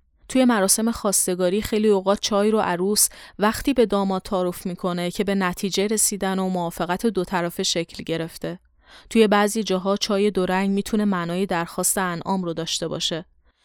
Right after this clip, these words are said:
توی لرستان روی بعضی سنگ قبرها نقش چای و فنجون چای و قوری حک کردن که به معنای اینه که صاحب اون مزار خیلی مهمون نواز بوده، مردمدار بوده. حتی خوردن یا نخوردن چای توی بعضی فرهنگا بین مردم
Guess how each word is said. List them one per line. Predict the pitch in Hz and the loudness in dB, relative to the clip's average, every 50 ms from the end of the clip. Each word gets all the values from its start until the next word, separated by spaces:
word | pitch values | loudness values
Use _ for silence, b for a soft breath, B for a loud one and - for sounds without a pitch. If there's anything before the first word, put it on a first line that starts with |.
| _ - | _ -8
توی | - - 254 262 269 | -2 2 4 4 4
لرستان | 247 240 208 190 190 196 - - - 208 208 220 214 | 4 4 2 2 2 2 0 0 0 -2 -2 -2 -2
روی | 208 220 220 220 | -2 -2 -2 -2
بعضی | 208 208 208 208 220 | -2 -2 -2 -2 -2
سنگ | 220 - - 202 185 180 180 185 | -2 -2 -2 -2 -4 -4 -6 -6
قبرها | 175 - 185 185 180 175 208 - - 196 196 202 208 | -6 -4 -4 -4 -4 -4 -8 -8 -4 -2 -2 0 0
نقش | 208 196 180 202 - - - 214 | -2 -2 -4 -4 -4 -6 -4 -4
چای | 214 - - - - 190 190 196 196 202 | -4 -4 -6 -6 -4 -4 -2 -2 -2 -2
و | 196 | -4
فنجون | 196 - - 190 165 170 175 180 185 190 196 | -4 -4 -6 -8 -8 -6 -6 -6 -4 -4 -6
چای | - - 190 185 190 202 | -6 -6 -6 -4 -4 -4
و | 196 - - | -4 -4 -4
قوری | 185 170 170 180 196 | -6 -4 -4 -4 -4
حک | 190 202 190 196 - | -4 -4 -6 -6 -8
کردن | - - 185 175 170 170 170 165 160 156 156 165 B B B B B B B B | -8 -8 -6 -6 -6 -6 -6 -6 -6 -6 -6 -8 B B B B B B B B
که | - 190 | -4 -2
به | 196 202 196 | -2 0 0
معنای | 202 196 190 185 190 196 214 226 | -2 -2 -2 -2 -2 -2 -2 -2
اینه | 226 - 220 214 214 214 | -2 -2 -2 -2 -2 -4
که | - 220 | -4 -2
صاحب | 208 - - 185 180 180 196 196 202 | -2 0 0 -2 -2 -4 -4 -4 -4
اون | 202 190 175 175 175 | -4 -4 -6 -6 -6
مزار | 175 175 170 165 170 - 175 175 185 196 196 | -4 -4 -4 -4 -4 -4 -2 -2 -2 -2 -4
خیلی | - - - 190 190 208 | -6 -6 -4 -4 -2 0
مهمون | 208 196 165 175 170 180 165 170 170 170 | -2 -2 -2 -4 -6 -8 -8 -6 -6 -6
نواز | 165 160 170 170 180 185 185 - - | -6 -6 -4 -2 -2 -2 -2 -4 -6
بوده، | - 180 170 180 175 | -6 -6 -4 -4 -4
مردمدار | 175 180 175 170 165 165 - 170 165 165 165 170 175 175 180 175 | -4 -4 -4 -4 -4 -4 -6 -8 -8 -6 -6 -4 -4 -4 -4 -6
بوده. | 170 - 151 151 156 151 175 - _ _ _ _ _ B B B B B B B | -8 -10 -10 -10 -10 -10 -10 -12 _ _ _ _ _ B B B B B B B
حتی | - 226 - 294 | -4 -2 0 0
خوردن | 277 - - - 214 196 190 190 - 202 220 240 233 | -2 -2 -2 -2 -2 -2 -2 -2 0 0 2 2 0
یا | 208 185 | 0 -2
نخوردن | 190 185 180 185 180 - - 185 180 180 180 180 180 180 185 | -4 -4 -4 -6 -6 -4 -4 -4 -4 -4 -4 -6 -6 -6 -6
چای | - - - 196 214 233 | -4 -2 -2 -2 -2 -2
توی | - - 220 202 | -2 -4 -4 -2
بعضی | 190 190 196 202 208 226 | -2 -2 -2 -2 -4 -6
فرهنگا | - - 220 185 175 175 180 185 175 175 175 175 190 196 | -6 -4 -2 -2 -2 -2 -4 -6 -8 -6 -4 -4 -4 -2
بین | 208 202 185 180 | -2 -4 -4 -4
مردم | 180 180 180 175 175 175 170 175 185 196 220 233 | -4 -4 -2 -2 -4 -4 -4 -4 -2 -2 -2 -4